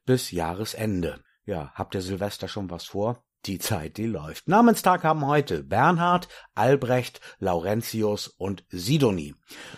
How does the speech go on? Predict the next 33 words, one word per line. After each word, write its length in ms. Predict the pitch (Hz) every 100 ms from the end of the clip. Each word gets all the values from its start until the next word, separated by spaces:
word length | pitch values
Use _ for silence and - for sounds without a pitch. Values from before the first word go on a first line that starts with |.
| -
Sonnenaufgang 760 | 101 117 214 208 175 165 151 156
in 220 | 110 107
Bredstedt 680 | 101 156 175 - 156 151 113
war 380 | 117 117 117
vorhin 400 | - 113 98 113
um 140 | 104 104
sieben 260 | 117 131
Uhr 120 | 113 101
dreiundfünfzig 800 | 95 98 101 151 196 - 185
der 120 | - 143
mitteleuropäischen 1000 | 143 139 120 113 117 117 110 101 101
Zeit. 340 | - 107 101 98
Sonnenuntergang 840 | 98 101 104 104 147 170 135 120 117
ist 220 | 107 -
dort 120 | 95
heute 220 | 98 101
Nachmittag 680 | 95 98 - 101 95 87 - - - -
um 160 | 107
sechzehn 380 | 101 110 - 123
Uhr 80 | 110
vierundzwanzig. 880 | - 127 92 90 131 160 - 156 -
Der 160 | 208
Tag 240 | 190 160 -
in 80 | 131
Nordfriesland 600 | 120 - 120 107 104 98
ist 160 | -
heute 300 | 101 95 85 -
acht 240 | 98 -
Stunden 480 | - 87 87 - 107 - -
und 260 | 160 -
einunddreißig 800 | 87 87 87 76 90 - 117 -
Minuten 380 | 131 123 117 82
lang. 220 | 76 -